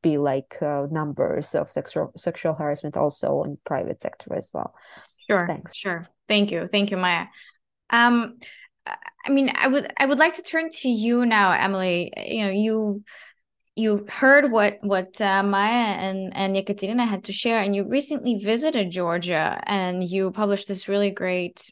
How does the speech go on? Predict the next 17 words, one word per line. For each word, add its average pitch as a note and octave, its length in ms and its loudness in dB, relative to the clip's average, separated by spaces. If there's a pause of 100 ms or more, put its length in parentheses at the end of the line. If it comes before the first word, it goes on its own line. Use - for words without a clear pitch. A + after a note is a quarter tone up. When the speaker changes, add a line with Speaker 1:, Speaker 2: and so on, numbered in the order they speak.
Speaker 2:
um, F3+ 280 -2
story, F3 400 0
albeit B3+ 380 4
on G#3 160 -2
a F#3+ 60 -4
very F#3 500 0 (260)
depressing, F#3 760 -2 (300)
um, E3+ 500 2 (100)
topic G3+ 760 2 (300)
of F3+ 320 0
femicides. G#3+ 880 2 (140)
Um, F3+ 640 0 (640)
so C4 140 2
what, C4+ 320 2
what's, D4+ 720 2
you B3+ 120 2
know, A#3+ 380 0